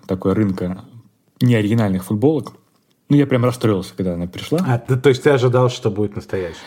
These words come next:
Speaker 1: Ну, я думал, что настоящая. Я не помню, сколько это стоило. И с-, ну, мне было лет, наверное, двадцать небольшим. Я еще не познал мир, да, который <laughs> так к нам не радужен, <laughs> что есть люди, которые пыта-, <laughs> пытаются тебя обмануть. Вот.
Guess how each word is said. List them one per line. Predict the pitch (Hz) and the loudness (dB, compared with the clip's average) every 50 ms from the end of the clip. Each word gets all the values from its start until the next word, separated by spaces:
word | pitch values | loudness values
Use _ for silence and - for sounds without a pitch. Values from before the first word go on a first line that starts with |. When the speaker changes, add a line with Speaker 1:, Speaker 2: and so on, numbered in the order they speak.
| - - - - - | -14 -16 -16 -14 -4
Speaker 1:
Ну, | - 131 | 0 2
я | 143 170 160 | 2 2 2
думал, | 147 135 135 156 170 180 170 | 2 2 2 4 4 4 2
что | - - 139 | 0 0 -2
настоящая. | 131 123 123 - 139 127 117 - - 117 | -2 -2 0 0 0 2 0 0 0 0
Я | 135 | 0
не | 156 135 | 2 2
помню, | - 170 151 131 | 2 0 0 0
сколько | 117 - 135 120 123 | 0 0 -2 -2 0
это | - 117 | -2 -2
стоило. | 110 - - 127 123 113 104 98 92 - | -2 -2 -2 -2 0 0 0 -2 -4 -6
И | 104 | -10
с-, | 104 - - - - | -10 -10 -12 -16 -8
ну, | - 123 135 | -4 -2 0
мне | 139 139 131 | 0 0 0
было | 123 123 127 120 120 | 0 0 0 0 2
лет, | 110 110 104 110 | 0 -2 -2 -2
наверное, | 107 101 95 95 92 | -2 -2 -2 -2 -2
двадцать | 95 98 101 95 95 - - | -2 -2 -2 -4 -4 -10 -8
небольшим. | - 104 98 107 104 - - 170 156 131 | -6 -4 -4 -4 -6 -4 -4 -4 -2 -2
Я | 107 104 101 101 95 95 95 110 110 113 107 104 | -2 -2 -4 -4 -6 -8 -10 -14 -14 -16 -16 -14
еще | - 107 - - | -14 -10 -6 -4
не | 98 95 95 | -2 -2 -2
познал | 95 104 98 117 110 98 95 | -2 -2 0 0 0 0 0
мир, | 101 123 143 135 123 | 0 0 0 -2 -2
да, | 101 98 92 | -4 -4 -4
который | 92 - - - 92 87 90 - 156 123 - - 127 | -4 -6 -8 -8 -6 -8 -4 -4 -4 -4 -2 -4 -6
<laughs> | 123 - - - - - _ | -6 -6 -14 -20 -20 -6 _
так | - 123 117 - - - - | 0 0 0 -2 -6 -10 -8
к | - | -4
нам | 107 107 104 98 95 95 95 - - _ _ _ _ _ _ _ _ _ | -2 -2 -2 -2 -4 -6 -10 -18 -20 _ _ _ _ _ _ _ _ _
не | - 98 101 104 | -4 -2 0 0
радужен, | 104 98 90 92 87 87 90 92 - - - - - - | 0 -2 -2 -4 -6 -6 -6 -8 -8 -8 -8 -4 2 2
<laughs> | 170 151 - 175 147 123 123 277 - - - - - 330 - - - - - 330 277 - | 2 2 2 0 0 0 -2 -2 -2 -2 -2 -4 -6 -6 -10 -14 -10 -8 -6 -6 -6 -6
что | - - - | -4 -2 -2
есть | 107 95 95 95 - | 0 0 -2 -2 -2
люди, | 117 107 101 101 | 0 0 0 0
которые | 98 - 95 - 95 92 | 0 -2 -2 -2 -4 -4
пыта-, | 98 - 110 107 - 139 | -4 -4 -4 0 0 0
<laughs> | 123 113 | 0 0
пытаются | - - 135 110 98 - - | -2 -2 -2 -2 -2 -2 -2
тебя | 113 98 | -2 -2
обмануть. | 95 101 107 107 107 95 - - _ _ _ - - - - - - 156 131 - - _ | 0 -2 -2 -2 -2 -4 -6 -10 _ _ _ -12 -10 -10 -10 -10 -10 -10 -12 -14 -16 _
Вот. | 156 135 107 104 101 90 92 - | -8 -6 -2 -2 -2 -2 -4 -8